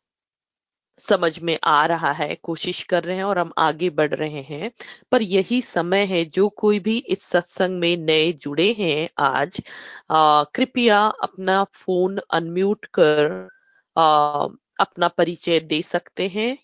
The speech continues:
या आपके मन में जो भी प्रश्न है, इस पहले प्रश्न से रिलेटेड या कोई भी अध्यात्म से रिलेटेड, आप वो प्रश्न रख सकते हैं। धन्यवाद। ठीक है, अ,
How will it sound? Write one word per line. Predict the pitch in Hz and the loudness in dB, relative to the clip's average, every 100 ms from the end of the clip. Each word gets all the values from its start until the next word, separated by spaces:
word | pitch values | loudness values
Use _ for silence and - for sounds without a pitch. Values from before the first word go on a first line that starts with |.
| 185 | 0
या | 180 | 2
आपके | 170 175 180 - 190 | 4 2 0 -2 -4
मन | 185 180 | -4 -4
में | 180 185 | -4 0
जो | 185 | 0
भी | 175 294 | 2 2
प्रश्न | - 185 160 - | 2 0 -2 -4
है, | 156 151 107 - _ - _ | -4 -4 -4 -8 _ -20 _
इस | 202 - | -6 -2
पहले | - 180 190 180 | -2 0 0 0
प्रश्न | 185 175 - 185 | 0 -2 -4 -10
से | - 208 | -2 0
रिलेटेड | 196 180 156 151 156 151 - - - - 190 | 0 0 -2 0 0 -2 -4 -16 -16 -18 -4
या | 190 - | -4 0
कोई | 214 254 247 | 4 4 4
भी | 240 | 4
अध्यात्म | 170 156 190 156 - 160 | 2 2 0 0 -4 -12
से | - 185 | -6 -4
रिलेटेड, | 175 160 160 269 403 - - - - | -2 -4 -4 0 0 -2 -18 -18 0
आप | 170 170 180 | 2 2 -2
वो | 196 | -6
प्रश्न | - 175 - 180 | 0 0 0 -6
रख | 175 170 - | -2 -4 -2
सकते | - - _ 151 | -4 -4 _ -12
हैं। | 147 - - 170 | -12 -16 -20 -14
धन्यवाद। | 165 - - - - - _ _ _ _ _ _ _ _ _ _ _ _ _ _ _ _ _ _ _ _ _ _ _ _ _ | -12 -10 -8 -8 -8 -16 _ _ _ _ _ _ _ _ _ _ _ _ _ _ _ _ _ _ _ _ _ _ _ _ _
ठीक | - 220 180 - | -2 0 0 -2
है, | - 147 233 _ _ - - - | -6 -4 -6 _ _ -14 -14 -2
अ, | 185 175 156 147 - | 4 6 6 4 2